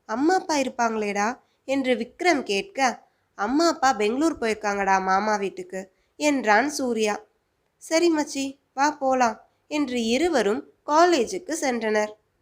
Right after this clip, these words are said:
அன்று கல்லூரியில் ஏதோ சீனியர்களின் விழா நடந்து முடிந்தது. அன்று அவர்களின் ஆட்டம் கொஞ்சம் அதிகமாகவே இருந்தது. நிலா பஸ்ஸுக்காக காத்து கொண்டிருந்தாள். அப்போது ஒரு சீனியர் பையன் நிலாவை வம்பிழுக்க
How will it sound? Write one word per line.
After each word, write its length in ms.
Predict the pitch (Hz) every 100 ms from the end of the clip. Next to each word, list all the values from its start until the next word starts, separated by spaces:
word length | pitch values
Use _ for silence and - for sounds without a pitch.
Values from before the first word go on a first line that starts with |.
| _ _ _ _
அன்று 340 | 208 233 214 202 269 - _ _
கல்லூரியில் 720 | 294 320 370 403 381 339 269 240
ஏதோ 260 | 254 285 349
சீனியர்களின் 880 | 349 320 359 370 339 294 247 226 214
விழா 260 | 220 285 339
நடந்து 380 | 294 240 269 262
முடிந்தது. 480 | 240 220 220 208 214 - _ _ _
அன்று 280 | 247 269 247
அவர்களின் 580 | - 226 226 220 220 208
ஆட்டம் 440 | 185 226 269 240 302 - _
கொஞ்சம் 380 | 330 320 302 233
அதிகமாகவே 920 | - 226 330 370 359 269 202 190 185 285
இருந்தது. 480 | 285 247 240 220 220 - _ _ _ _ -
நிலா 300 | 226 233 208 302 - _ 208
பஸ்ஸுக்காக 720 | 240 277 427 427 240 226 302
காத்து 340 | 320 302 302 294
கொண்டிருந்தாள். 720 | 277 262 240 240 233 226 233 233 _ _ _ -
அப்போது 540 | 202 _ 254 233 285 294 - _ -
ஒரு 220 | 285 277
சீனியர் 600 | - 330 392 403 311 240
பையன் 400 | 208 202 247 247
நிலாவை 480 | 214 233 330 359 285
வம்பிழுக்க 580 | 202 196 240 277 233 -